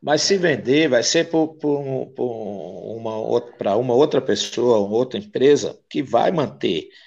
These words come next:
Speaker 1: porque existe os conselheiros, isso, tudo isso pra ser aprovado, tudo, né? Porém, é,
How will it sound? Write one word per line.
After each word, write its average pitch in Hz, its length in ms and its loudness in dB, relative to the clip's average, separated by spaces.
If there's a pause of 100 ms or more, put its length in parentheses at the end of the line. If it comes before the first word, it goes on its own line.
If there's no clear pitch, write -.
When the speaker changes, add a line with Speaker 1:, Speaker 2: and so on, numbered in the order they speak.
(320)
Speaker 1:
porque 113 800 -4
existe 143 800 -4 (960)
os - 100 -12
conselheiros, 131 880 0
isso, - 260 -10
tudo 127 240 -4
isso 127 200 -4
pra 104 120 -4
ser - 160 -6
aprovado, 113 840 -2
tudo, 98 300 -12
né? 113 180 -6 (840)
Porém, 135 580 2 (460)
é, 104 380 -4